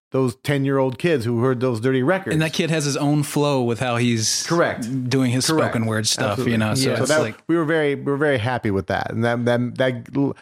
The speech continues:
Speaker 1: allowed us to be, not have to, not have to go to the Two Live Crew.
Speaker 2: Well, the, speaking of the signifying
Speaker 1: <laughs>
Speaker 2: monkey, <laughs>
Speaker 1: Yeah.
Speaker 2: obvi-, obviously, uh, you know, African-American folklore is, is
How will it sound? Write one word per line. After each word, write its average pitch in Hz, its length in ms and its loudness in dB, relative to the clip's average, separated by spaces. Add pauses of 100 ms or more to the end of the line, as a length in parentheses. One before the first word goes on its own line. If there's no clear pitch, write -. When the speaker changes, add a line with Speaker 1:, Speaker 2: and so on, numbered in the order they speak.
(120)
Speaker 1:
allowed 123 340 0
us 107 140 -4
to 113 100 -2
be, 110 400 0 (220)
not 120 300 -2
have 113 140 -2
to, 98 380 2
not 117 240 0
have 107 140 -2
to 104 80 -8
go 107 160 2
to 98 240 2
the 95 60 0
Two 117 160 0
Live 101 260 0
Crew. 90 280 -2 (120)
Speaker 2:
Well, 139 140 2
the, 147 200 0
speaking 175 300 0
of 147 60 0
the 127 40 -2
signifying 139 580 0
Speaker 1:
<laughs> - 20 0
Speaker 2:
monkey, 131 480 -2
<laughs> - 40 -8
Speaker 1:
Yeah. 120 320 0 (160)
Speaker 2:
obvi-, 135 380 -2
obviously, 151 580 0
uh, 131 80 0
you 139 140 2
know, 131 100 2
African-American 139 720 0
folklore 131 500 0
is, 110 180 -2
is 110 340 0